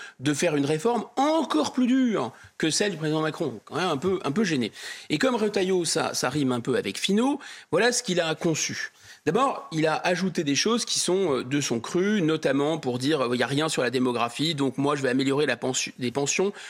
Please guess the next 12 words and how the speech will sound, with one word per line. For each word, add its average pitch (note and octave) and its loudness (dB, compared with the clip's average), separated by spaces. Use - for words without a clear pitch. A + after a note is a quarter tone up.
pour C#3 2
les C#3 4
mères E3+ 4
de D3 2
famille. » B2 -2
Bon. - -10
Ensuite, G#3+ 2
il D#3+ 2
a, C#3+ 0
il C3 0
a A#2 2
dit, B3+ 0